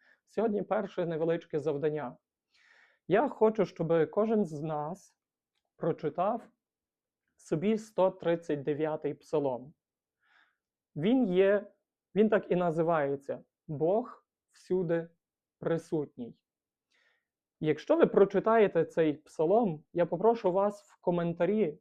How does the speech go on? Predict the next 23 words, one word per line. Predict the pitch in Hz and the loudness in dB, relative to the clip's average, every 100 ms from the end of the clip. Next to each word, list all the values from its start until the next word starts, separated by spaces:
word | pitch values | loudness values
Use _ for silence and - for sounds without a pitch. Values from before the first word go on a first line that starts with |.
| _ | _
написати | 160 160 160 - 226 226 190 180 180 _ _ _ _ | -10 -6 -6 0 2 4 2 0 -2 _ _ _ _
речення, | 165 190 185 - 147 123 - _ _ _ _ _ _ - | 0 2 2 -2 -6 -6 -12 _ _ _ _ _ _ -8
яке | 165 320 | -6 -2
вам | 254 190 | -2 -2
найбільше | 175 165 196 214 - 160 | -2 -2 -2 -4 -4 -4
запало, | 147 165 180 196 190 170 170 _ _ _ _ | -4 -4 -2 -2 0 -2 -4 _ _ _ _
е, | 143 | -6
е, | 143 - - 151 - 151 - | -4 -6 -10 -8 -6 -8 -6
у | 160 | -2
ваше | 190 190 165 | -2 -2 -6
серце | - 190 214 208 170 | 0 2 2 0 -6
з | - | -6
цього | _ 196 180 | _ -4 -4
псалма. | 170 - 165 156 131 - _ _ _ _ _ _ | -6 -8 -6 -6 -8 -12 _ _ _ _ _ _
І | 156 | -8
це | - | 2
є | 220 | 2
перший | - 214 311 220 196 | 4 -2 -2 -2 0
маленький | 185 170 208 208 185 151 | 0 0 0 -2 -2 -4
крок, | 151 190 214 220 _ _ _ _ _ _ _ _ _ _ _ _ _ | -2 -2 -2 -4 _ _ _ _ _ _ _ _ _ _ _ _ _
перше | - 220 220 | 4 4 2
маленьке | 180 165 185 175 165 | -4 0 0 0 -2
завдання | 143 139 147 160 220 | -2 -2 -4 -2 -6